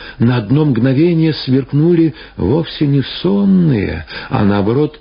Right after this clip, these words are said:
изумительно колючие глаза. Но они моментально угасли. «Ну,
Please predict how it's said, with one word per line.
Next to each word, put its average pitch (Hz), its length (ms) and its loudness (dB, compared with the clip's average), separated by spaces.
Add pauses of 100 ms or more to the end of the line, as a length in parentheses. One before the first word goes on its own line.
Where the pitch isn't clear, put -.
изумительно 123 1300 2 (120)
колючие 127 920 0
глаза. 87 640 -2 (500)
Но 92 240 0
они 123 380 0 (260)
моментально 95 960 0
угасли. 82 800 -4 (520)
«Ну, 104 640 0